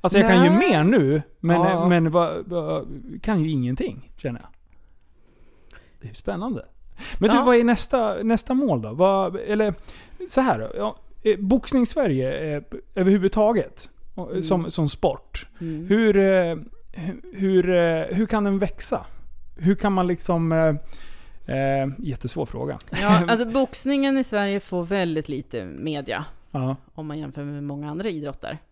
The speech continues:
Speaker 1: Ja.
Speaker 3: Det, självklart så fick jag jättefin media just vid matchen och direkt efter. Det rapporterades överallt och det gjordes rep-, reportage.
Speaker 1: Mm.
Speaker 3: Men det behöver ju göras regelbundet.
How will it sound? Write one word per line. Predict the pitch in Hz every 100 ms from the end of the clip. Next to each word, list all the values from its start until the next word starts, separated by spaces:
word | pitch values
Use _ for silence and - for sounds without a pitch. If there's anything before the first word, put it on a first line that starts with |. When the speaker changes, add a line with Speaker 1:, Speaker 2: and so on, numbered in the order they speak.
| -
Speaker 1:
Ja. | 127 131 -
Speaker 3:
Det, |
självklart | 127 - 208 180 277
så | 233 190
fick | 151
jag | 143
jättefin | 147 202 233 226 240 240 165
media | 147 143 156 - - - - - -
just | 170 156 - 156
vid | 151
matchen | 269 - - - 156
och | 180
direkt | 151 147 -
efter. | 143 - 151
Det | 160
rapporterades | 156 151 151 147 147 143
överallt | 147 147 151
och | 151
det |
gjordes | 151 147 143 -
rep-, | 139 - -
reportage. | 147 139 156 - - -
Speaker 1:
Mm. | - 135
Speaker 3:
Men | 180 190
det |
behöver | 180 180 180 170
ju | 180 175 - -
göras | 190 180 175 - -
regelbundet. | 202 208 180 208 302 165 -